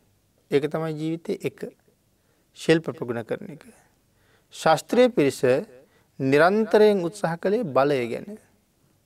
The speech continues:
තමන්ගේ බලය වර්ධනය කරගන්න, තමන්ගේ ප්‍රදේශය ලොකු කරගන්න, ඒ සඳහා සැලසුම් හදපු එකම තමයි හැම වෙලාවෙම කළේ.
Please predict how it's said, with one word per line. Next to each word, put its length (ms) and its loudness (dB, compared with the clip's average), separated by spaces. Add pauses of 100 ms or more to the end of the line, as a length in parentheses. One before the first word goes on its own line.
(120)
තමන්ගේ 340 -2
බලය 300 -4
වර්ධනය 480 -2
කරගන්න, 400 -4 (680)
තමන්ගේ 300 -2
ප්‍රදේශය 480 2
ලොකු 260 -4
කරගන්න, 440 -2 (640)
ඒ 100 2
සඳහා 320 -2
සැලසුම් 400 -6
හදපු 300 -8
එකම 200 -8
තමයි 240 -12
හැම 160 -12
වෙලාවෙම 400 -10
කළේ. 360 -14